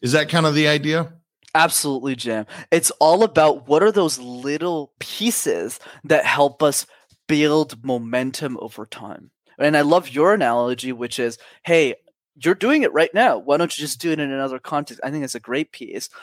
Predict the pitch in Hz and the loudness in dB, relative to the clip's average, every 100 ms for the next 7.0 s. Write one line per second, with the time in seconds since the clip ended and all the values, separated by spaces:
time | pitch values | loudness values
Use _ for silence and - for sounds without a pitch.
0 | - - 139 147 233 202 180 147 143 117 | -20 -12 2 4 4 4 0 0 -6 -10
1 | 123 131 123 - 78 76 - _ _ - | -14 -14 -16 -14 -12 -12 -14 _ _ -20
2 | - - 147 143 139 175 165 151 - 139 | -20 0 2 2 2 2 0 -2 0 0
3 | - 151 120 110 110 110 - 127 117 - | 2 2 2 2 -2 -6 -8 -10 -6 -4
4 | 120 120 113 - 113 113 110 71 - _ | -2 -2 -4 -4 -6 -8 -8 -10 -10 _
5 | _ _ _ 127 131 117 110 117 127 120 | _ _ _ -6 -4 -6 -6 0 4 4
6 | 120 - 113 - - 104 - - 95 - | 4 0 -4 -4 -4 -2 -4 -6 -10 -10